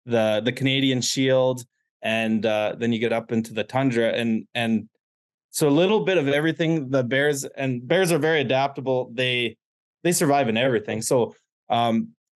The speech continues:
there's a lot of remote reaches of the province, and that's where a lot of the bear operators hunt out of. But, um, it allows those bears to get old. They grow,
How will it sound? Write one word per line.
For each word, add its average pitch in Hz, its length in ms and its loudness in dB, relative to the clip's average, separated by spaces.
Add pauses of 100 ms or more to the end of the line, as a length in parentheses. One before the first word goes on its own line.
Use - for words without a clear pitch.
(240)
there's 147 180 2
a 143 40 4
lot 135 280 4
of 139 140 -2
remote 135 320 2
reaches 135 440 -2
of 127 80 2
the 113 80 0
province, 127 520 0
and 131 120 0
that's 139 220 -2
where 156 100 2
a 135 60 4
lot 123 200 2
of 117 140 -2
the 120 80 -2
bear 123 300 0
operators 117 880 -2 (240)
hunt 147 280 -2 (640)
out 147 300 2
of. 190 260 -2
But, 120 320 -2
um, 107 340 0 (800)
it 170 100 2
allows 170 340 2
those 151 120 0
bears 135 260 0
to 131 60 -8
get 113 140 -2
old. 113 320 -2
They 151 160 0
grow, 131 440 0